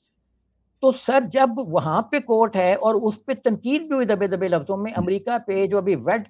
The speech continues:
Speaker 1: केस में जो चेंज आया कि खासतौर पे अबॉर्शन का, जिस पे चार, साढ़े चार करोड़
Speaker 2: वेड
Speaker 1: औरतों ने
Speaker 2: का, हाँ।
Speaker 1: कहा कि ये तो हमारे राइट्स का, और कोर्ट को लपेट दो।
Speaker 2: हाँ।
Speaker 1: अमेरिका में तो ये चाह रहा है कि कोर्ट ही बंद कर दो,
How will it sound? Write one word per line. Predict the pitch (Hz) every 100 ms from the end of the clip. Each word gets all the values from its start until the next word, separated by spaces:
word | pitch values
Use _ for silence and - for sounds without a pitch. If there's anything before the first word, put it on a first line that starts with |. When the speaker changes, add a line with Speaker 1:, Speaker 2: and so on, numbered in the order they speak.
| -
Speaker 1:
केस | 180 - 190 185 202
में | 180
जो | 180
चेंज | - 175 180
आया | 165 151 165 165
कि | 180 160 147 139
खासतौर | 147 143 170
पे | 160
अबॉर्शन | 143 143 165 220
का, | 175 165
जिस | 156 156
पे | - 170 151 - - _
चार, | 170 156 165
साढ़े | - 160 160
चार | 147 143
करोड़ | - 151 160 175
Speaker 2:
वेड | 113
Speaker 1:
औरतों | 117 135 -
ने |
Speaker 2:
का, | 147
हाँ। |
Speaker 1:
कहा | 139
कि | - -
ये | 147
तो | 165
हमारे | 147 143 147 - 135
राइट्स | 139 151
का, | - 240 _ -
और | 233
कोर्ट | 233 220 214
को | 269
लपेट | 277 330 330
दो। | 226 131 _ _ _ _ 214
Speaker 2:
हाँ। | 196 -
Speaker 1:
अमेरिका | 175 202 202 254
में | 226 233
तो | 226
ये | 233 233
चाह | 233
रहा | 220
है | 240
कि | 269
कोर्ट | 269 233 262
ही |
बंद | 294 233 208
कर | 175
दो, | 156 135